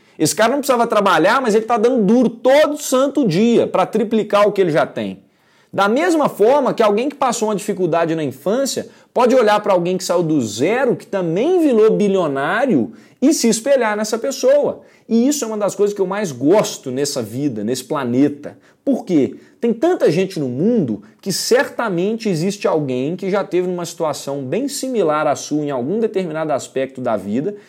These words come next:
e fez exatamente o que você quer fazer. É só olhar então pra uma pessoa que você considera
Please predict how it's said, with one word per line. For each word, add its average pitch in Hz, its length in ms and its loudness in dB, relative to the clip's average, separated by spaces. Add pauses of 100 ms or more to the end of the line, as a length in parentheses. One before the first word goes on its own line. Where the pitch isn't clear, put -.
(120)
e 185 80 -4
fez 202 280 2
exatamente 196 760 0
o - 40 -20
que 208 60 -6
você 208 240 0
quer 185 140 -4
fazer. 214 440 -8 (460)
É 180 60 0
só 294 300 4
olhar 233 260 2
então 208 320 2
pra 185 100 -4
uma 185 140 0
pessoa 180 840 4
que - 120 -8
você 160 300 2
considera 143 800 2